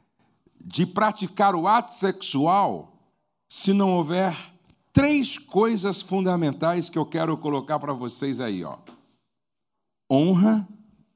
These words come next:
segurança e intimidade. Honra, segurança e intimidade.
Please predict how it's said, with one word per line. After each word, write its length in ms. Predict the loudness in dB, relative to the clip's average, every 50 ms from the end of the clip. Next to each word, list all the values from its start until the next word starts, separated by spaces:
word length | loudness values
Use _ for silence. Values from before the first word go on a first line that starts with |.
| _ _ _ _ _ _ _ _ -20 -18 _
segurança 720 | -8 -4 0 0 0 0 0 0 0 0 0 -2 -2 -2
e 40 | -2
intimidade. 720 | -2 -2 -4 -4 -4 -2 -2 -2 -4 -4 -8 -12 -20 -20 _ _ _ _ _ _ _ _ _ _ _ _ _ 0
Honra, 540 | 2 2 2 2 0 0 0 -2 -4 -6 -10 -16 -20 _ _ _ _ _ _ _ _ _
segurança 840 | -10 -6 -2 -2 -2 0 0 -2 -2 -2 -4 -6 -6 -8 -8 -10 -10 -14 _ _ _ _ _ _ _ _ _ _ -2
e 40 |
intimidade. 840 | -2 -2 -2 -2 -4 -4 -2 -2 -2 -2 -4 -6 -6 -10 -16 -20 -20